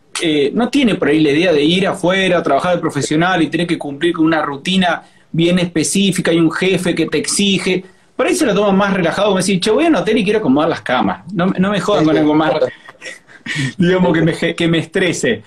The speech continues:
Speaker 1: Entonces, a-, la pregunta viene si alguna vez vos te sentiste discriminado por los suecos cuando estabas haciendo tu trabajo por ser de afuera y por estar con una visa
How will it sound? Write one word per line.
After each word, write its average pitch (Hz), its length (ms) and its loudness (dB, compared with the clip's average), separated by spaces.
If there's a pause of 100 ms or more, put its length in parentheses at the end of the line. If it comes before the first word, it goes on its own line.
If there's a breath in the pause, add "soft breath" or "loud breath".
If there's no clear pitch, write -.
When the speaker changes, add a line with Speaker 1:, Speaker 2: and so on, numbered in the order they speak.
(180 loud breath)
Speaker 1:
Entonces, 240 460 0
a-, 165 160 -2
la 185 140 0
pregunta 233 360 2
viene 247 440 0 (180)
si - 140 -2
alguna 214 220 0
vez 220 160 0
vos 208 200 0
te 180 120 0
sentiste 185 840 -2 (460 soft breath)
discriminado 160 1080 0
por 131 220 0
los 127 160 0
suecos 196 580 -2
cuando 143 240 -2
estabas 175 300 -2
haciendo 180 300 -2
tu 165 140 -6
trabajo 185 400 0
por 151 140 -2
ser 143 240 -2
de 139 100 0
afuera 254 640 2
y 170 80 -18
por 139 160 -6
estar 180 260 -4
con 175 140 -8
una 175 140 -4
visa 165 300 -2